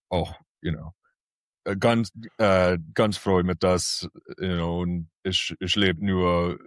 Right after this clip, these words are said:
fünfundvierzig Minuten aus Toronto, also das würde perfekt sein in, äh, in, in, in,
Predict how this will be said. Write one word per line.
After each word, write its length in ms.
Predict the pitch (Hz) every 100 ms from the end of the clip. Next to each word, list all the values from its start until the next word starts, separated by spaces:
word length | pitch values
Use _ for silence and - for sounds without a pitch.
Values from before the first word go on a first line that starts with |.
| _
fünfundvierzig 920 | - 113 104 - - 98 - 190 -
Minuten 400 | 95 90 85 87
aus 380 | 82 85 - -
Toronto, 500 | - 85 82 85 80
also 300 | 76 80 78 - - - -
das 160 | 90
würde 160 | 95 87
perfekt 360 | 90 85 85 -
sein 380 | 90 85 87 87 _ _ _ _
in, 220 | 85 82
äh, 360 | 80 76 73 76 _ _ _ -
in, 160 | 82
in, 200 | 71 71 -
in, 200 | 78